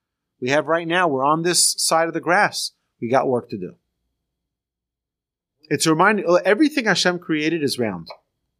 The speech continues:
Think of every vegetable, think of every fruit,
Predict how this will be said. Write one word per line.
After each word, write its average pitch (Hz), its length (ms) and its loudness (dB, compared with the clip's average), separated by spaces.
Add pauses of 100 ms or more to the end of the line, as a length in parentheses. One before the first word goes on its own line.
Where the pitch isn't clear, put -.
(1040)
Think 175 180 2
of 165 120 2
every 147 260 2
vegetable, 170 800 0 (220)
think 143 160 -6
of 135 100 0
every 123 260 0
fruit, 180 600 -2